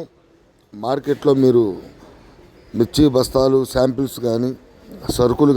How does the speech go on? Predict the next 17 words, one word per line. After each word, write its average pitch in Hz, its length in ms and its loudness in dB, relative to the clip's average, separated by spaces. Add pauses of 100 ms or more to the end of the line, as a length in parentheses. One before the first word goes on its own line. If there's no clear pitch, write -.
కానీ 123 200 0 (240)
ఏ 127 140 4
విధంగా 131 340 0 (120)
ఉండే, 120 200 4 (760)
శాంపిల్స్ 127 520 0 (220)
ఎట్లా 131 200 0 (100)
ఉంది, 117 180 -2 (100)
అసలు 107 200 -8 (100)
మార్కెట్ 127 420 -2
పొజిషన్ 123 460 -2
ఏంటి 113 220 0
అనేది 120 280 0 (160)
మీకు 110 180 -2 (120)
ప్రతిరోజు 127 520 2
కూడా 131 180 -2 (760)
మన 117 100 -2 (120)
వీడియో 151 200 6